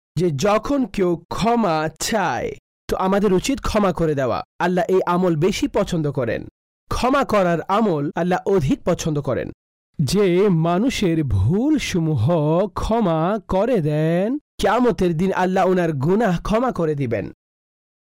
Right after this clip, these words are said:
মানুষকে ক্ষমাকারী ব্যক্তিকে হিসাব ছাড়া জান্নাতে প্রবেশ করানো হবে,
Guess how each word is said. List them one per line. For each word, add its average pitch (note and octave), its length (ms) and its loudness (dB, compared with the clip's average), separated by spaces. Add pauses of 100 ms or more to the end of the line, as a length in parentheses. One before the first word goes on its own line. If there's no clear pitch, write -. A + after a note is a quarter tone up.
(300)
মানুষকে G#3+ 560 0
ক্ষমাকারী A#3 720 2
ব্যক্তিকে F3+ 520 0
হিসাব F3+ 680 2
ছাড়া F3 400 0
জান্নাতে F3+ 600 0
প্রবেশ B3+ 340 0
করানো D#3+ 340 0
হবে, A#2+ 360 -2